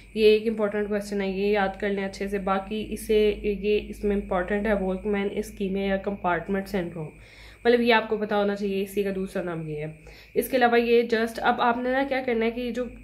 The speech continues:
complications है ना, इन्हें एक आधी complication को पकड़ के अच्छा सा रट्टा मारना है,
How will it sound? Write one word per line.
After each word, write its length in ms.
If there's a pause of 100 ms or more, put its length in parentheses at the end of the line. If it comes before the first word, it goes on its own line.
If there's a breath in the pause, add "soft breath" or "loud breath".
(100)
complications 640
है 100
ना, 100
इन्हें 320
एक 360
आधी 180
complication 580
को 80
पकड़ 280
के 80
अच्छा 260
सा 100
रट्टा 300
मारना 340
है, 100